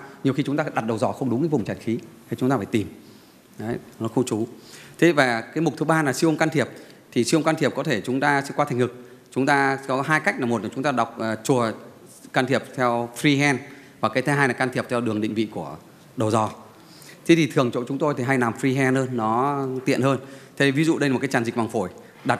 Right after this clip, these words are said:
cái, à, kim, à, luồn vào đây, sau đó, à, chúng ta dẫn lưu và chúng ta đưa vào đây thì chúng ta sẽ tránh được, à, chọc vào nhu mô phổi. Bởi vì nhiều khi tràn dịch tự do,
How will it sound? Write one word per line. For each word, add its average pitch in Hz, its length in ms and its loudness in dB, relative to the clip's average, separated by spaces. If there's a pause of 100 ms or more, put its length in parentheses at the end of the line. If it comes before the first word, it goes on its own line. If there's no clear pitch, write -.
cái, 120 180 2
à, 131 680 0 (960)
kim, 135 340 4
à, 123 100 2
luồn 117 200 4
vào 107 80 -2
đây, 123 180 2
sau 123 200 -2
đó, 120 260 0 (300)
à, 113 360 -2
chúng 120 120 0
ta 127 100 2
dẫn 131 180 0
lưu 143 180 4 (340)
và 98 60 -2
chúng 113 160 0
ta 123 60 4
đưa 131 180 2
vào 110 80 0
đây 113 220 2
thì 95 160 -6
chúng 110 100 -6
ta 113 80 -4
sẽ - 180 -6
tránh 113 240 -2
được, 123 220 -4
à, 90 260 -6
chọc - 160 -10
vào 85 180 -4
nhu 113 100 0
mô 107 120 -2
phổi. 95 160 -6 (540)
Bởi 120 100 4
vì 117 220 4
nhiều 120 180 2
khi 151 140 0
tràn 123 180 -2
dịch 117 140 -4
tự 113 120 -2
do, 135 340 0